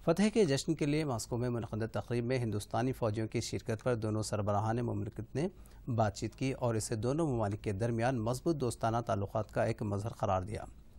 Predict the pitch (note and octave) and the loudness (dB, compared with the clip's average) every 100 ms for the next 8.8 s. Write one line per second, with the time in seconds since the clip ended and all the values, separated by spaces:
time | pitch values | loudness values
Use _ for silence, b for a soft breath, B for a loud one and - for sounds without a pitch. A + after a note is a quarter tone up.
0 | B B B B B B - B2+ F3 G3 | B B B B B B 2 6 6 6
1 | G#3 E3 D3 D#3+ D#3+ C3+ C3 B2+ C#3+ C3+ | 4 4 4 2 2 2 0 0 0 2
2 | B2 A#2 A2+ A2+ A2+ A2 A2 A#2 A#2+ A2 | 2 0 0 0 2 2 2 2 0 -2
3 | G#2+ G#2 B2 - A#2 A2+ A#2 A2+ A2+ G#2+ | 0 0 0 -2 -4 0 0 0 0 0
4 | A2 G#2+ A#2+ C3+ A#2 A2+ G#2+ G2+ A2+ B2 | 0 0 0 0 0 0 0 2 2 2
5 | C3 D3+ B2 A#2 - D#3 A#2 - A2+ B2+ | 0 0 0 0 0 0 0 0 2 2
6 | B2 A#2 A#2+ - B2 G#2 G#2+ - C#3+ C#3+ | 2 0 0 0 2 2 0 0 -2 -2
7 | A2 A2+ - C3+ G#2+ G#2 A2+ A#2 B2+ A2 | 0 0 0 -4 -2 -2 -2 -2 -2 0
8 | A2 G#2 A2+ - G#2+ G2 G#2 G2+ | 0 0 -2 0 0 0 0 -2